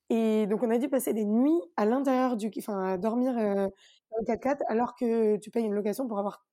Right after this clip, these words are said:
ton lit dans la, dans la tente de toit. Euh, ça aurait pu être des galères, euh, au Vanuatu, parce que les vols sont très souvent annulés, euh, si le pilote n'a pas envie de prendre l'avion ou s'il a plu, parce que c'est des pistes en terre.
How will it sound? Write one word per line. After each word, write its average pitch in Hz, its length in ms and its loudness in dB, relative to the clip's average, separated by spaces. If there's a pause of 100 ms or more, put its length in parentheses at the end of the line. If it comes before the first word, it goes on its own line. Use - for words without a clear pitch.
(120)
ton 196 380 -6
lit 226 480 0
dans 202 100 -4
la, 190 280 -4 (440)
dans 208 80 -2
la 208 120 2
tente 233 160 -2
de 226 100 -2
toit. 196 220 -8 (420)
Euh, 208 480 2
ça - 200 -4
aurait 202 120 2
pu 240 120 -2
être 269 100 0
des 226 120 0
galères, 226 380 2
euh, 202 180 2
au 196 60 2
Vanuatu, 214 440 0
parce 220 180 -6
que - 80 -4
les 202 100 -2
vols 226 140 0
sont 190 360 -8
très - 200 -6
souvent 208 240 -6
annulés, 202 560 -2
euh, 180 160 -6 (320)
si - 180 -8
le 185 60 -4
pilote 214 300 -2
n'a 196 140 -2
pas 214 120 -4
envie 196 220 -2
de 180 480 -4 (300)
prendre 220 220 0
l'avion 214 480 0 (420)
ou 233 100 2
s'il 226 320 -2
a 208 100 2
plu, 226 160 -6
parce 214 160 -2
que - 80 -10
c'est 196 160 -6
des 185 100 -4
pistes 214 260 -8
en 202 120 -2
terre. 220 400 -4